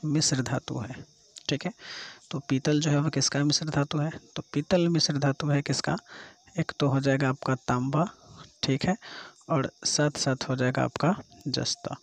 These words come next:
तो पीतल जो है तांबा और जस्ता का मिश्र धातु होता है। तांबा का होता है संकेत सीयू, जस्ता का संकेत ज़ेडएन,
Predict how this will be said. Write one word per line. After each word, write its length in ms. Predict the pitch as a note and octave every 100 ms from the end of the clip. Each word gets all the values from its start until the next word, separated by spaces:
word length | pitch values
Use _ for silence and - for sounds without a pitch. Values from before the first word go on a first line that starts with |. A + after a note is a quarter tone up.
| _ _ - - _ -
तो 80 | - -
पीतल 340 | C3+ E3+ E3
जो 120 | D#3+
है 160 | D3+ F3+ - -
तांबा 380 | C#3 C3 C3+ D3+ -
और 140 | - C3
जस्ता 360 | B2+ B2+ - C3
का 180 | - E3 -
मिश्र 260 | C3 C#3+
धातु 300 | B2 C3 -
होता 280 | C3 A#2+ -
है। 60 | A#2+ - -
तांबा 300 | C#3 D3 D3+
का 200 | D3+ D3
होता 260 | C#3 -
है 100 | C3+
संकेत 380 | C3+ C#3 C3+ B2+
सीयू, 400 | - - C3+ D#3 - - - - - - -
जस्ता 360 | D#3 - - D3
का 100 | D3
संकेत 500 | - C3 C3 D3 - - -
ज़ेडएन, 440 | C#3+ C3+ B2+ B2